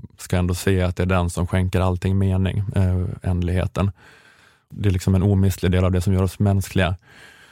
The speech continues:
Eh, och, eh, den här, den insikten då, den ändligheten står då i centrum för det här, eh, Hägglunds centrala begrepp som är det här, eh, secular faith,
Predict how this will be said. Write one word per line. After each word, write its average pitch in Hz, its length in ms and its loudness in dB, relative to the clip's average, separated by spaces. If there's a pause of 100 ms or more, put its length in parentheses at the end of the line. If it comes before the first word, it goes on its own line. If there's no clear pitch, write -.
(600)
Eh, 104 280 4
och, - 420 -2
eh, 101 540 4
den 98 100 2
här, 95 260 2 (460)
den 113 200 4
insikten 104 500 2
då, 90 100 4
den 92 140 2
ändligheten 98 440 2
står 90 160 -2
då 92 60 2
i 92 40 0
centrum 90 560 0
för 85 380 0 (400)
det 90 120 0
här, 82 120 2 (140)
eh, 82 60 0
Hägglunds 90 400 0
centrala 92 400 0
begrepp 92 420 0
som 85 160 -2
är 87 100 0
det 85 80 -2
här, 90 340 0 (140)
eh, 95 160 -2
secular 87 520 0
faith, 90 400 0